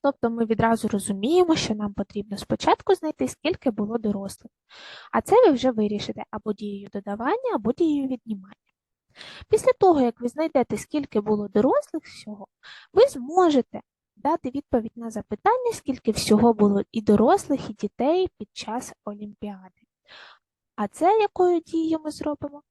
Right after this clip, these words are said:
Правильно, дією додавання. Ви додасте кількість дітей до кількості дорослих і знайдете, скільки всього людей брало участь у олімпіаді.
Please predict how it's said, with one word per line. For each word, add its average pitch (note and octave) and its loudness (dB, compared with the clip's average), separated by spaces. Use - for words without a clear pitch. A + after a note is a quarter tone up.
Правильно, G3+ -16
дією D4 -2
додавання. G3 -10
Ви G#3 -6
додасте G3+ -8
кількість G3+ -20
дітей D#4+ -2
до B3 -2
кількості - -16
дорослих C#4 -16
і G#3 -16
знайдете, C4 -12
скільки - -12
всього A3 -16
людей A3 -4
брало G3+ -14
участь - -8
у B3+ -8
олімпіаді. A3 -8